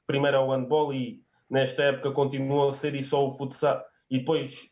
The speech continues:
a seguir era o futsal e só esta época é que passou mais tarde. Pronto, sinceramente eu confesso que estou um pouco alheio a essas questões em termos de organização e, e burocracias e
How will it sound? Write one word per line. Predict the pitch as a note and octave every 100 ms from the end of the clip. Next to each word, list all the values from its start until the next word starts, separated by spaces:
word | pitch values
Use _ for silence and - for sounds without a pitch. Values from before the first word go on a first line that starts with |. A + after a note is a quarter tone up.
| -
a | B2+
seguir | - C#3+
era | C#3
o | C3+
futsal | C#3 C3 D#3 C#3+
e | C3+
só | C3+
esta | B2+ - C#3
época | C3+ C3+
é |
que | B2+ -
passou | C#3 - C#3
mais | C3+ C3+
tarde. | D3+ D#3 D#3 D#3
Pronto, | - C#3+ C3
sinceramente | - C3+ D3 C#3+ D#3 D#3+ D#3+
eu | D#3 D#3
confesso | D#3 D#3 D3 - _ _ _ E3 E3 E3
que | -
estou | E3 E3 D#3+
um | D#3+
pouco | D#3+ D#3+ D#3+
alheio | D3+ C#3+ C#3
a |
essas | B2+ B2+ B2+ C3+
questões | - - D#3 C#3
em | C3+
termos | C3 C#3 B2+
de | B2+
organização | C3+ B2 C3 B2+ B2 - D3+ C#3+
e, | C#3 C3 B2+ - _ _ _
e | B2+
burocracias | B2 C3+ C3+ C3+ C3 D3+ C#3 C3+
e | C3+ C3 B2+ C3